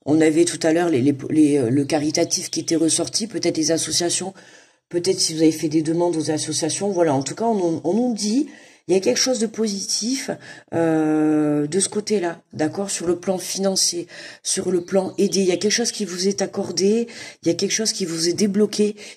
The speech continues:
qui va vous permettre en tout cas de trouver un apaisement, euh, un apaisement intérieur, d'accord, euh, sur le plan, euh, sur le plan financier, euh, pour pouvoir justement retrouver un équilibre.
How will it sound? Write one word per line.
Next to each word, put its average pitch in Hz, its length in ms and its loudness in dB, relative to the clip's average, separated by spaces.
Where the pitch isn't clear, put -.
qui - 120 -6
va 196 120 2
vous 185 140 -4
permettre 190 460 -2
en 170 80 -6
tout - 160 -12
cas 202 140 -2
de 170 100 -6
trouver 185 420 -2
un 196 160 4
apaisement, 190 640 -2
euh, 143 920 2
un 185 200 -2
apaisement 175 720 -4
intérieur, 170 840 0
d'accord, 147 640 -4
euh, 127 220 4
sur 165 320 -2
le 165 160 2
plan, 175 260 -4
euh, 139 640 -2
sur 185 320 -2
le 185 100 2
plan 180 280 -4
financier, 185 920 -4
euh, 147 380 6
pour 131 160 -6
pouvoir 170 320 -2
justement 175 420 -2
retrouver 202 760 -2
un 175 100 -4
équilibre. 156 640 -6